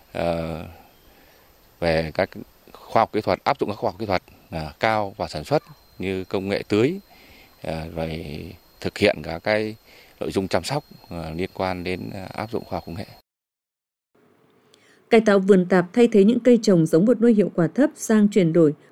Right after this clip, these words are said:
Speaker 2: mô hình kinh tế cao hơn, không chỉ giúp người dân nâng cao thu nhập, mà qua đó còn cho thấy những chuyển biến trong tư duy sản xuất của người nông dân hiện nay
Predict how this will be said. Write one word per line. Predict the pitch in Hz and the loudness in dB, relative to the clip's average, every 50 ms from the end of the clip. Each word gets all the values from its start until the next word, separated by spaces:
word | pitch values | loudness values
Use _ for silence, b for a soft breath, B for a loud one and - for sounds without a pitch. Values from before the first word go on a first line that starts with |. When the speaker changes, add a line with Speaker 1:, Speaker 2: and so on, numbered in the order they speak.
| b | b
Speaker 2:
mô | - 226 226 214 | 4 6 6 6
hình | 196 180 160 147 | 6 4 2 2
kinh | - - 208 208 | 2 2 2 2
tế | 208 175 170 180 | 4 2 0 2
cao | 185 202 202 | 2 0 2
hơn, | 185 208 208 208 185 190 B B B B B | 4 6 6 6 4 2 B B B B B
không | - 269 254 | 6 6 6
chỉ | 254 214 180 | 6 4 2
giúp | 180 269 311 294 | 2 2 2 4
người | 208 180 156 | 6 4 4
dân | - 233 226 220 220 | 4 2 4 4 4
nâng | 226 226 220 | 4 4 2
cao | 226 226 226 | 0 -2 2
thu | 233 226 | 4 4
nhập, | 208 190 185 165 - b b b b b b | 6 6 4 4 2 b b b b b b
mà | 208 214 214 | 4 4 4
qua | 196 247 254 | 4 4 2
đó | 220 208 190 208 | 4 4 2 2
còn | 214 214 170 160 | 4 2 2 4
cho | - 240 - | 2 2 2
thấy | 214 196 | 4 4
những | 196 233 240 | 4 4 2
chuyển | 233 - 196 165 151 | 2 2 2 2 4
biến | 156 170 165 196 | 4 2 2 2
trong | 190 240 220 214 | 2 0 0 2
tư | 220 233 220 208 | 2 2 2 4
duy | 220 220 214 | 4 2 2
sản | 214 196 160 147 | 2 0 -2 -2
xuất | - - 262 - - | 0 -2 -4 -2 0
của | 180 156 | 0 2
người | 156 156 143 | 2 2 2
nông | 175 208 208 | 4 2 2
dân | 202 220 208 175 | 2 2 0 0
hiện | 165 170 - 180 | -2 -2 -2 2
nay | 202 208 208 208 | 4 4 4 4